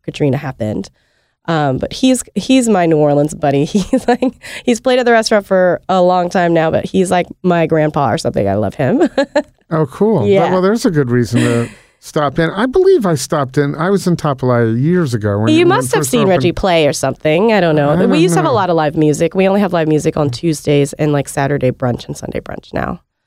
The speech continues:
Speaker 1: But, yeah, Reggie is one of my favorite New Orleans characters that I know here. <laughs>
Speaker 2: So do you feel like a, uh, are you a, a real Oregonian now, or do you ever feel like you wanna, uh,
Speaker 1: Mm.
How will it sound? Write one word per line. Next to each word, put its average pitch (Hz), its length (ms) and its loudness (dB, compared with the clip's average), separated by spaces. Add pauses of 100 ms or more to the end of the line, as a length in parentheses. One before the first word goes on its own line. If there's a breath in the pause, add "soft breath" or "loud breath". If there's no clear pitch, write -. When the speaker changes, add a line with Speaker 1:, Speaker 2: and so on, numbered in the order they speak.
(280)
Speaker 1:
But, 143 200 -4 (380)
yeah, 175 260 0
Reggie 226 360 2
is 190 400 -2
one 202 200 0
of 214 40 0
my 190 100 0
favorite 175 380 0
New 175 100 2
Orleans 160 380 2
characters 151 720 0
that 156 100 -2
I 151 100 -2
know 151 220 0
here. 156 380 -2 (280)
<laughs> 269 240 -2
Speaker 2:
So 185 300 0
do 165 140 -2
you 190 120 4
feel 185 300 0
like 175 300 0
a, 165 280 2
uh, 156 300 0
are 156 140 -2
you 165 360 2
a, 151 360 -2 (440)
a 143 120 -2
real 160 420 2
Oregonian 156 640 0
now, 165 320 2
or 156 120 2
do 135 100 0
you 147 60 2
ever 143 140 0
feel 147 220 0
like 135 160 0
you 139 80 0
wanna, 131 300 0
uh, 120 640 -2
Speaker 1:
Mm. 170 340 0